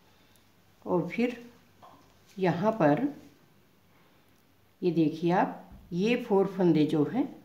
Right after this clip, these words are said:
हम सीधे बुनेंगे, वन,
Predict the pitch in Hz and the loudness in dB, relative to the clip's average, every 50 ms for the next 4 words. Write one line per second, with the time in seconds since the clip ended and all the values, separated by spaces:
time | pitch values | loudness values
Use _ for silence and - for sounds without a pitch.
0 | - - - 185 220 294 - - - - - - 190 139 143 127 131 131 131 123 | -18 -12 -6 -4 -2 -2 -2 -4 -8 -8 -4 -2 0 2 0 0 -2 -2 -8 -10
1 | - - - - - - _ _ _ _ _ _ _ _ _ _ _ _ _ _ | -10 -12 -14 -16 -20 -20 _ _ _ _ _ _ _ _ _ _ _ _ _ _
2 | _ _ _ _ _ _ _ _ _ _ _ _ _ _ _ _ _ _ _ _ | _ _ _ _ _ _ _ _ _ _ _ _ _ _ _ _ _ _ _ _
3 | _ _ _ _ _ _ _ _ _ _ _ _ _ _ _ _ _ _ _ - | _ _ _ _ _ _ _ _ _ _ _ _ _ _ _ _ _ _ _ -10
4 | 151 156 156 160 185 233 285 | -6 -2 0 0 2 2 0